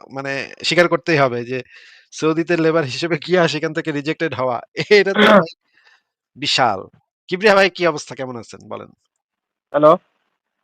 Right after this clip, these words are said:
Speaker 2: হ্যালো, জি
Speaker 1: হ্যাঁ,
Speaker 2: ভাই।
Speaker 1: বলেন। হ্যাঁ, বলেন।
Speaker 2: আসসালামু আলাইকুম। মহিউদ্দিন ভাই।
Speaker 1: হ্যাঁ, হ্যাঁ,
Speaker 2: ভাই,
Speaker 1: বলেন।
Speaker 2: ইন্টারনেটে আপনার নাম লিখে সার্চ দিছিলাম। ভাই, ভিডিওর অভাব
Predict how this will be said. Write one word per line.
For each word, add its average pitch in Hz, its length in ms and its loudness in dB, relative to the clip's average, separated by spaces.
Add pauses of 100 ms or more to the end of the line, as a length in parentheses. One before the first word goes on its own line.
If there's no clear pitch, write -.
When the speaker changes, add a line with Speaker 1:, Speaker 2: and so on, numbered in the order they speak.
(520)
Speaker 2:
হ্যালো, 180 220 6
জি 185 60 0
Speaker 1:
হ্যাঁ, 175 100 2
Speaker 2:
ভাই। 170 100 2
Speaker 1:
বলেন। - 180 -2 (540)
হ্যাঁ, 143 120 -6
বলেন। 135 220 0
Speaker 2:
আসসালামু 156 300 8
আলাইকুম। - 640 2
মহিউদ্দিন 190 300 8
ভাই। 151 220 8 (440)
Speaker 1:
হ্যাঁ, 147 160 -2
হ্যাঁ, 135 120 -4
Speaker 2:
ভাই, 143 140 4
Speaker 1:
বলেন। 156 120 6 (720)
Speaker 2:
ইন্টারনেটে 170 420 8
আপনার 160 260 4
নাম 160 200 8
লিখে 151 280 0
সার্চ 143 160 -2
দিছিলাম। 131 360 -2
ভাই, 135 160 6
ভিডিওর 143 420 6
অভাব 135 280 8